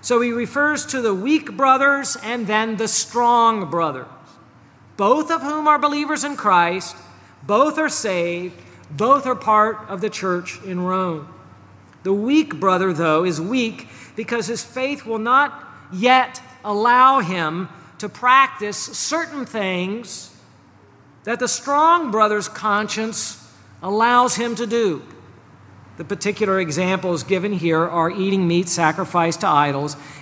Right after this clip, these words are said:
and not observing certain special days. Later in verse twenty-one, if you glance down there, he also mentions drinking wine in verse twenty-one.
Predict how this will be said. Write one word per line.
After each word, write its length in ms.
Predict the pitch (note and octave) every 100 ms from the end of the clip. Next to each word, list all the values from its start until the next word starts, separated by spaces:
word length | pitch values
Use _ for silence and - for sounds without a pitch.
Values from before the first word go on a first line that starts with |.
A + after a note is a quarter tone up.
| E3
and 200 | D#3 D#3
not 360 | G3 G#3+ -
observing 680 | F3 D3 E3+ D#3+ E3 E3 D#3+ - - - -
certain 600 | - - F#3 F3 E3+ E3+
special 540 | - - F#3 E3 - D#3+
days. 580 | C#3 F#3 D#3 B2 - - - -
Later 320 | F3+ G3 G#3
in 160 | E3+
verse 240 | D#3 F#3+ -
twenty-one, 880 | - G#3 G3 F3 D#3+ G#3 B3 E3+ F#3+
if 120 | E3+
you 80 | D#3+
glance 400 | F3 F3+ E3+ -
down 280 | F3 E3
there, 340 | E3 G3+ D#3+ D#3 - - -
he 100 | G3
also 380 | F#3+ G3 G#3 F#3+
mentions 640 | F#3 F3+ F3 F3+ F3 C#3+
drinking 640 | B2+ F#3 G3 F#3+ F3 D#3 D#3+
wine 460 | E3+ F3 D3 B2
in 120 | C3+
verse 200 | C#3+ D#3
twenty-one. 640 | - D#3 D3+ D3+ D3+ C#3 C#3+